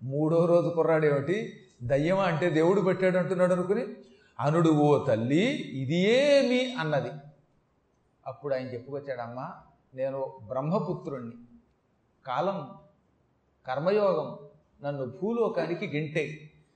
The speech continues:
నేను చేసిన ఒకానొక పొరపాటుతో బ్రహ్మ శాపమునకు గురై ఈ భూలోకంలో పుట్టాను."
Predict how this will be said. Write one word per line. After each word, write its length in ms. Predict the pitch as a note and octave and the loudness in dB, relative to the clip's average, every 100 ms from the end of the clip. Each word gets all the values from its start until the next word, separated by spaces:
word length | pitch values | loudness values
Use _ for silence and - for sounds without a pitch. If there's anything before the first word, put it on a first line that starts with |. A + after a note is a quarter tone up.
| _ _ | _ _
నేను 360 | C#3+ D#3 G3 A#3 | -6 -2 0 0
చేసిన 540 | B3+ A#3+ A3+ A3 F#3+ | -2 0 0 0 -2
ఒకానొక 800 | F#3 C#3+ C#3 F3+ C4+ D4 - - | -2 -2 -4 -4 -2 0 0 -2
పొరపాటుతో 880 | G3+ A3 B3 B3 B3 G3+ G#3+ G3 - | -2 -2 -2 -4 -4 -4 -2 -2 -2
బ్రహ్మ 340 | D3+ G3+ A3 | -6 -6 -6
శాపమునకు 840 | A3+ - D#3+ F3 F#3 A#3 A3+ A3 A3 | -8 -8 -6 -4 -4 -4 -2 -4 -4
గురై 220 | F3+ F3+ | -2 -2
ఈ 460 | F3 D#3+ D#3+ C#3 A2+ | -2 -4 -6 -6 -6
భూలోకంలో 580 | D3+ G#3 A3 G#3 F3+ E3 | -6 -4 -6 -8 -6 -6
పుట్టాను." 420 | D3+ C3+ C3+ A#2 | -8 -14 -14 -16